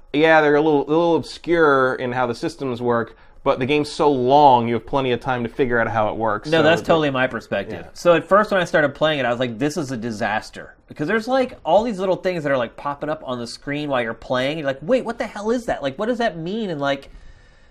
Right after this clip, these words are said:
Speaker 2: at first it was really frustrating. And I was like, "Oh, man, they just threw me in the deep end. They didn't explain enough about all this stuff." But then you keep playing it, and you start to realize, like,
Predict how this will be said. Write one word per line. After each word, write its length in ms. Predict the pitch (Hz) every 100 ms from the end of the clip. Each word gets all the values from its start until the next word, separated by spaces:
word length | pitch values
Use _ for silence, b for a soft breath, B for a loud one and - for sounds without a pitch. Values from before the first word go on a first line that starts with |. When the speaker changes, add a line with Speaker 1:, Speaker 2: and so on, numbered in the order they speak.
| b 160
Speaker 2:
at 180 | 165
first 240 | 190 220 226
it 40 |
was 140 | 175 135
really 560 | 127 151 151 151 147
frustrating. 920 | 143 - 139 131 - 123 120 107 92 82
And 120 | 113
I 60 | 131
was 180 | 139 139
like, 300 | 135 - -
"Oh, 240 | 156 170
man, 180 | 156 160
they 80 | 151
just 180 | 143 -
threw 180 | 170 202
me 260 | 190 180 151
in 100 | 139
the 80 | 127
deep 300 | 156 180 175
end. 240 | 175 170
They 80 | 147
didn't 160 | 165 147
explain 360 | - 156 170
enough 180 | 180 180
about 240 | 170 160 156
all 120 | 156
this 160 | 160
stuff." 420 | - 160 156 - - b b b b b b b b 127
But 220 | 160 160
then 180 | 185 269
you 100 | 240
keep 240 | 180 175 -
playing 440 | 160 160 160 131
it, 120 | 117
and 60 | 120
you 60 | 143
start 300 | - 196 185
to 80 | 165
realize, 680 | 170 233 202 160 151 143 151
like, 420 | 151 151 147